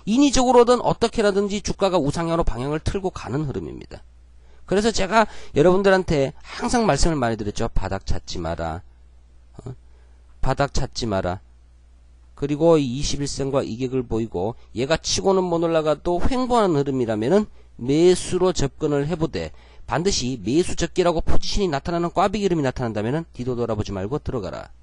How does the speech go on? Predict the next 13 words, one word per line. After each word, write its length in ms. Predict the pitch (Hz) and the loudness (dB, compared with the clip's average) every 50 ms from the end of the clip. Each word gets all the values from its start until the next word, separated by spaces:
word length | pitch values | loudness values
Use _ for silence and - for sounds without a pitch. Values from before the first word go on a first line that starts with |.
| - - - - - - - - - - - - - - - - - - - - - - - | -20 -20 -20 -20 -20 -20 -20 -20 -20 -20 -20 -20 -20 -20 -20 -20 -20 -20 -20 -20 -20 -20 -18
항상 340 | - - 226 240 240 240 233 | -8 -6 -4 -2 0 0 0
제가 140 | 208 202 185 | 0 0 0
이런 160 | 165 160 165 | 0 0 0
말씀을 320 | 160 151 - - 156 147 | 0 0 -2 -4 -6 -4
드렸죠. 440 | - - 101 101 - - - 82 80 - - - - - - - - - - - - - | -4 -4 -4 -4 -6 -6 -10 -10 -10 -12 -14 -18 -20 -20 -20 -20 -20 -20 -20 -20 -16 -16
이 60 | - | -8
들어갔으면 540 | - - 220 214 214 214 - 202 214 214 208 | -4 0 2 2 2 2 0 0 0 2 2
이건 260 | 196 175 175 175 165 | 2 0 0 -2 -2
뭐 80 | 143 135 | -4 -6
단기적으로 420 | 120 117 117 127 120 131 139 139 | -6 -6 -8 -6 -6 -4 -4 -4
얼마를 260 | 113 92 107 120 123 120 | -6 -6 -6 -6 -6 -6
먹겠어요, 440 | 101 82 - - 80 - - 76 76 | -8 -8 -10 -10 -12 -12 -12 -12 -12
이건. 240 | 76 78 82 104 | -10 -12 -12 -14